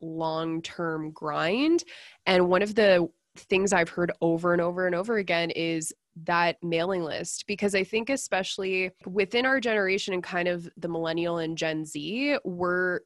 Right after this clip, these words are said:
moving more toward, okay, we have these content creators who are on different social media apps, but those don't represent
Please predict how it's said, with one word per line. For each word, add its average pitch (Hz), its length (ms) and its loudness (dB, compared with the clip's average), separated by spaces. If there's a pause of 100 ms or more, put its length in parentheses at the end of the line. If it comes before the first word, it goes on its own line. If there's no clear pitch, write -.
(160)
moving 190 520 2
more 180 280 0
toward, 170 540 -2
okay, 170 240 -6
we 165 140 -2
have 170 140 -4
these 170 200 -6
content 170 580 -6
creators 170 540 -4
who - 160 -6
are 160 200 -2
on 156 220 -4
different 156 320 -6
social 160 280 -6
media 165 480 -4
apps, 339 560 -4
but 185 440 8 (240)
those 202 500 4
don't 247 220 4
represent 180 1000 0